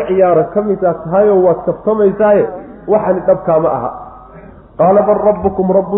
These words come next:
samaawaati waalardi alladii fatarahunna wa ana calaa daalikum min ashaahidiin."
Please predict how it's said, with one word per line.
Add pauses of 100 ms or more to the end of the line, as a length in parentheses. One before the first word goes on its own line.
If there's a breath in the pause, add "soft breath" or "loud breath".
(120)
samaawaati
waalardi
alladii
fatarahunna
wa
ana
calaa
daalikum
min
ashaahidiin."